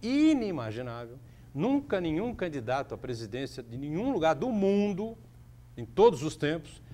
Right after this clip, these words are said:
teve uma mídia espontânea tão espetacular, tão fantástica, não é? Manchete em todos os telejornais, cinco, seis, sete minutos diários de todos os telejornais, especialmente o Jornal Nacional,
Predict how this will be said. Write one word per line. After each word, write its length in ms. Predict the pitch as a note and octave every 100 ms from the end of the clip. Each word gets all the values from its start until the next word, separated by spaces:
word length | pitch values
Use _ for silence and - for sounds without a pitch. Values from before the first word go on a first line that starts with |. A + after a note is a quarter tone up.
| - -
teve 200 | - D3
uma 120 | D3+ D3
mídia 240 | C#3 C#3
espontânea 560 | C3 - C#3 G#2+ C3 B2+
tão 160 | E3+
espetacular, 1200 | G3+ - - F#3 E3 - - G3+ G3+ F#3 C#3 C#3
tão 160 | C3+ D#3+
fantástica, 920 | - F#3+ - D3 C3+ C#3 - - E3+
não 100 | D3
é? 100 | D3+ - - - -
Manchete 1120 | C#3 E3+ D3 - - E3+ E3+ F3+ - - F3 - - - -
em 140 | C3+ B2 -
todos 320 | F#3+ G3 C3+
os 120 | C3+
telejornais, 720 | - D3 B2 C3+ A#2+ C#3 C#3
cinco, 720 | - - - - F3+ F#3+ F#3 B2
seis, 320 | - E3+ D#3+
sete 420 | - E3 F3 -
minutos 440 | C#3+ C#3 D#3+ C3 -
diários 680 | C3+ G#3 E3+ D#3+ E3 D#3+ C#3
de 80 |
todos 580 | C#3 - F3 F#3 D3+ C3
os 80 | A2+
telejornais, 560 | C#3 B2+ A#2 C3 B2 C3+
especialmente 480 | B2+ A#2 A#2+ A#2+
o 40 | A#2
Jornal 220 | B2 A#2+
Nacional, 540 | B2 - D#3 B2+ C#3